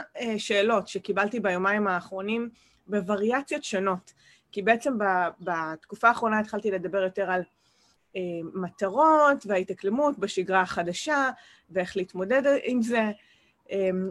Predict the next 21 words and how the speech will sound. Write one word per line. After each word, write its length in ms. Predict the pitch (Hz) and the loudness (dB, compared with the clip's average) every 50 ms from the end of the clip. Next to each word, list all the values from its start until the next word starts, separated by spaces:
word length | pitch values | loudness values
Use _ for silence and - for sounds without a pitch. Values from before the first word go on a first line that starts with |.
| - _ - | -8 _ -8
ובאמת 460 | 208 202 202 185 208 208 262 285 285 | -6 -4 0 0 2 2 2 0 0
אנחנו 280 | 320 294 277 - - 233 | 0 -2 -2 0 0 0
מקבלות 680 | 220 214 - - 202 180 180 233 262 302 320 311 - 247 | 0 0 0 -4 -6 -6 -2 -2 0 0 0 -2 -4 -4
לאור 540 | 208 202 190 185 - - 262 302 339 359 302 | -2 0 0 0 2 2 2 4 4 2 0
זה 140 | 226 214 202 202 | 0 -2 -2 -2
הרבה 280 | 185 170 175 170 220 233 | -4 -6 -2 2 2 2
החלטות 380 | 226 - 214 202 - 208 208 | 2 0 -4 -8 -6 -8 -8
חדשות 520 | - - 190 185 180 - 196 185 185 - - 190 170 - _ 180 - | -8 -8 -8 -8 -6 -4 -4 -6 -6 -8 -12 -20 -20 -20 _ -12 -10
בח-, 240 | 185 180 - - - | -10 -10 -10 -14 -10
בחודש 580 | 165 180 180 180 - - 202 190 185 180 - 208 | -6 -6 -4 -4 -2 -2 -2 -2 -2 -4 -2 0
מאי, 220 | 196 185 170 160 | 2 2 2 2
מאז 180 | 160 170 180 - | 0 -2 -4 -4
שהחודש 420 | - 185 - 185 180 180 - - | -6 -4 -4 -4 -4 -4 -8 -12
התחיל, 360 | - - - 262 269 311 359 359 - _ - - - - - - _ _ _ _ _ _ - | -14 -10 -6 -4 -2 -2 -4 -6 -8 _ -20 -20 -20 -20 -20 -20 _ _ _ _ _ _ -12
ו-, 240 | 180 170 170 185 196 196 190 185 180 180 175 170 175 - - 147 - _ _ _ _ _ _ _ _ _ _ _ - - _ _ _ - 190 180 | -12 -8 -2 0 2 2 4 4 2 2 0 -2 -4 -6 -8 -10 -14 _ _ _ _ _ _ _ _ _ _ _ -20 -20 _ _ _ -12 -6 -4
ו-, 160 | 208 196 - - | -4 -4 -4 -6
ועולה 420 | 208 185 208 202 202 226 294 339 320 | -2 0 4 4 6 6 4 4 2
שוב 300 | - - 339 349 320 339 | 0 0 0 0 2 2
העניין 420 | 285 247 220 226 247 285 311 294 | 2 2 2 2 2 0 -2 -2
של 200 | - 277 226 196 | -2 0 0 0
הוודאות, 680 | 180 175 185 160 190 170 - 202 202 185 - - - | 0 0 -2 -4 -4 -4 -2 -2 -4 -4 -6 -10 -20